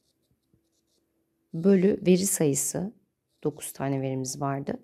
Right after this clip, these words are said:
demekti. Yani bütün verilerle çalışacağı için bir tane bilinmeyen kalana kadar aritmetik ortalamayı beklettik. Aritmetik ortalamamız beş olacakmış. O zaman yukarıdaki sayıları toparlayalım. Bir, iki, üç,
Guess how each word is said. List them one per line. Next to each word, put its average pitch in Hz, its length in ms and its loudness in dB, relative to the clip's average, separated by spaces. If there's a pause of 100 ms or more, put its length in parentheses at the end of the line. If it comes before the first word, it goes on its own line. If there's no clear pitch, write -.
(760)
demekti. 156 600 -2
Yani 180 220 4
bütün 233 240 0
verilerle 220 320 4
çalışacağı 214 480 -2
için 302 280 -4
bir 294 80 2
tane 190 300 2
bilinmeyen 160 360 0
kalana 190 300 2
kadar 302 200 -2
aritmetik 202 420 -4
ortalamayı 226 420 -2
beklettik. 151 520 -4 (380)
Aritmetik 240 440 -4
ortalamamız 185 600 0
beş 180 240 0
olacakmış. - 600 -4 (460)
O - 40 -10
zaman 269 220 4
yukarıdaki 269 420 -2
sayıları 247 400 0
toparlayalım. 196 800 -2 (1900)
Bir, 247 240 2
iki, - 280 -2
üç, - 580 -6